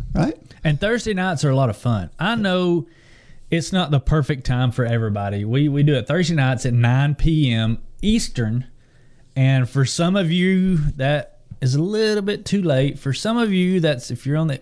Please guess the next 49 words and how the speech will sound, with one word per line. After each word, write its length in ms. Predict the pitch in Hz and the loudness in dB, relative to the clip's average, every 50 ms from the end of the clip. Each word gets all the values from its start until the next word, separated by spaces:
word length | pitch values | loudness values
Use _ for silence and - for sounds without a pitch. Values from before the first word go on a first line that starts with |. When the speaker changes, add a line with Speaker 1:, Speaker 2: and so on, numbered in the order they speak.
| _ | _
Speaker 2:
West 280 | - 139 156 147 - - | -2 -2 0 0 -2 -2
Coast, 320 | - 131 131 131 127 - | 0 2 2 2 2 0
that's 160 | 127 120 - - | -4 -6 -6 -6
a 80 | - | -8
little 340 | 135 170 185 196 196 190 185 | -6 -4 -2 -2 0 0 0
bit 220 | 175 180 - - | -2 -2 -4 -4
too 180 | - - 160 147 | -4 -4 -2 0
early. 380 | 127 113 110 113 113 113 113 - - - - - - - - - - - - - - - - - - - - - | 0 0 0 0 -2 -2 -4 -6 -12 -20 -20 -20 -20 -20 -20 -20 -20 -20 -20 -20 -20 -20 -20 -20 -20 -16 -6 -4
But, 260 | 180 175 - - - - - - - - - - - - - - - - - - - - - - - - - - - | -4 -4 -4 -6 -18 -20 -20 -20 -20 -20 -20 -20 -20 -12 -8 -6 -6 -6 -6 -8 -12 -14 -16 -18 -20 -20 -16 -8 -6
but 140 | 151 160 - | -6 -4 -4
try 280 | - - - 185 208 196 | -4 -2 -2 -2 0 2
to 60 | 151 | 2
make 340 | 120 110 104 98 - - - | 2 2 2 0 -2 -6 -12
it. 80 | - - - - - - - - - - - | -14 -10 -2 0 2 2 2 2 -2 -4 -4
Speaker 1:
Yeah. 340 | - - 98 92 92 92 95 90 - | -2 -2 0 0 0 -2 -2 -4 -2
Speaker 2:
It's 220 | - 165 175 - 226 | -2 -2 -2 0 -2
a 60 | 202 | 0
lot 240 | 165 143 120 107 101 | 0 0 0 0 -2
of 60 | - | -4
fun. 260 | - - 214 196 190 | -6 -6 -6 -4 -2
We 120 | 127 214 202 | -2 -2 -2
can't, 320 | - - - 214 202 - - - | -2 -2 -2 -2 0 2 2 2
<laughs> 100 | - - | 2 2
we 160 | 156 165 226 - | 0 -2 -4 -6
can't 320 | - - 247 240 175 - | -4 -2 -2 -2 -2 -2
find 240 | - 202 185 165 143 | -2 0 0 2 0
the 40 | 127 | 0
sweet 340 | - - 165 170 147 120 | 0 0 0 0 0 -2
spot 380 | - - - 123 117 113 110 - | -6 -2 0 0 0 0 0 -2
live 680 | 120 123 131 139 123 120 113 107 104 110 110 - - - - - - - - - - - | -2 0 0 0 0 0 -2 -2 -2 -4 -6 -8 -10 -18 -20 -20 -20 -20 -20 -20 -20 -14
for 180 | - - 131 | -4 -2 0
everybody 560 | 120 131 131 127 127 123 123 117 117 113 113 113 | 2 2 2 2 2 2 2 2 2 2 2 2
in 80 | 110 104 | 0 0
the 60 | 101 | -2
country. 380 | - - 120 113 107 - - 113 | -2 0 0 0 0 0 -2 -4
And 80 | 120 | -2
we 100 | 190 254 | -2 -2
have 200 | 233 233 196 139 | 0 0 0 -2
some 200 | - - 196 226 | -2 -2 -2 0
people 300 | 180 170 143 139 143 135 | 2 0 0 2 2 0
even 220 | 131 127 120 113 - | 2 2 2 0 2
tune 240 | - 131 127 127 | 2 2 2 4
in 160 | 120 120 123 123 | 4 4 2 2
from 180 | - - 120 | 0 0 -2
outside 360 | 117 113 104 - 170 180 143 | -2 -2 -2 -2 -2 -2 -2
the 60 | 104 98 | -2 -4
country 340 | - 113 95 - - 101 | -6 -6 -8 -6 -8 -8
s-, 180 | 98 - - - - | -8 -10 -10 -8 -6
at, 140 | 123 - | -6 -6